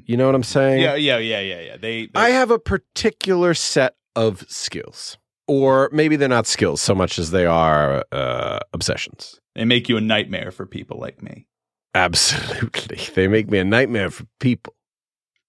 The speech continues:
Speaker 1: Now, <laughs> now the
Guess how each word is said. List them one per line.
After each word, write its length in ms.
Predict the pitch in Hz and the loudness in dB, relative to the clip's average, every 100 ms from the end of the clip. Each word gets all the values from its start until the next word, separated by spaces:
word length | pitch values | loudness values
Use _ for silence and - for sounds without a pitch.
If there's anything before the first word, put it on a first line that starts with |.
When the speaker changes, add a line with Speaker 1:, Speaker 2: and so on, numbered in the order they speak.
| _ - - - - | _ -20 -18 -14 -2
Speaker 1:
Now, 280 | 117 117 113 | 2 2 2
<laughs> 80 | 80 82 - 480 508 640 622 - 107 135 120 | 0 0 0 0 2 0 -2 -6 -4 -2 0
now 260 | 147 - 151 | 0 2 0
the 320 | - 139 131 | 2 2 2